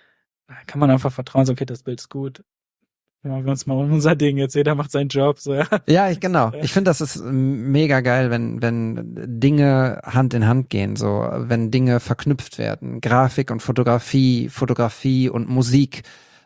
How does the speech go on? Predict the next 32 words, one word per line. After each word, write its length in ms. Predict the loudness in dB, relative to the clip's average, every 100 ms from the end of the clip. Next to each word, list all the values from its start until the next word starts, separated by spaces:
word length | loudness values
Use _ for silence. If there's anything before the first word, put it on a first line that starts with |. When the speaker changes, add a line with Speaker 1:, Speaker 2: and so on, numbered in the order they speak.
| -14
Speaker 2:
äh, 180 | -10 -6
Mode 640 | 0 4 4 4 4 0
und 140 | -2 -8
Fotografie, 680 | -8 -4 -6 -6 -6 -4
also 180 | -4 -6
alle 300 | -4 -2 -2
Dinge, 280 | -4 -4 -4
die 200 | -6 -2
irgendwie 640 | -2 -2 0 2 4 2 -2 -14 _ _
einen 160 | 0
Output 440 | 4 4 4 0 -2
generieren 760 | 0 0 0 0 2 0 -2
und 260 | -4 -4 0
jeder 280 | 2 4 4
dann 240 | 0 -2 -6 _ _ _
seinen 320 | -4 0 0
Teil 260 | 0 -2 0
dazu 320 | -2 -2 -2
beiträgt, 720 | 2 2 0 -4 -6 -8 -18 _
find 260 | -2 0
ich, 240 | 0 -4 -12 -10
find 240 | -6 -6
ich 120 | -2
mega, 320 | 2 4 4
weil 120 | 2 2
dann 360 | 2 4 2
wird's 260 | 2 0 -2
irgendwie 400 | -2 -2 -2 0
erstens 420 | 0 0 -2 -2
ein, 400 | -2 -4 -4 -4
ein 80 | -4
Teamding 760 | 0 2 2 2 2 0 -4